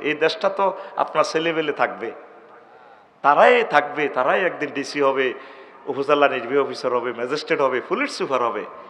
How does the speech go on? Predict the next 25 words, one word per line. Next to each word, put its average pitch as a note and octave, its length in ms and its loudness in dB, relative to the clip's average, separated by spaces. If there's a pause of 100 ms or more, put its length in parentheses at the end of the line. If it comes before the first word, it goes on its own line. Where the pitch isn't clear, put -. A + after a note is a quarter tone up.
(600)
একদিন A3 360 4
আফসোস C#4 420 8
করবে, G#3 400 8 (560)
আপনি D#3 260 4
হয়তো A3 220 8
কবরে G#3 300 10
থাকবেন, F#3 480 4
আপনার D3+ 260 6
সন্তানেরা E3+ 520 4
বলবে, D#3 260 4
"আমার D#3+ 220 8
আব্বু D3+ 240 6
কি G#3+ 200 -4
করেছে C#4+ 380 6
দেশটার D3+ 400 6
জন্য?" A2+ 260 -4 (720)
উনিশ C4 340 12
জন E4+ 320 12 (360)
অফিসারের F#4+ 540 12
কারণে D4+ 480 12 (800)
সতেরোশো E3+ 480 2
সাতান্ন F3 400 4
সালে F3+ 280 6
তেইশ G3 340 10
জুন G#3+ 320 8